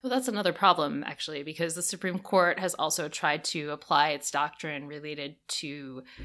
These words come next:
traditional media to social media as well.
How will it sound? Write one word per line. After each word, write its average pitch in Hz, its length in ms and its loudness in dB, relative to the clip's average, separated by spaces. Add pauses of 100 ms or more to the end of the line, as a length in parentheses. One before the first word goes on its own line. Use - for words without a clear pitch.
(160)
traditional 190 500 2
media 147 760 -2
to 165 640 2
social 185 340 4
media 143 320 -6
as 123 240 -6
well. 147 400 4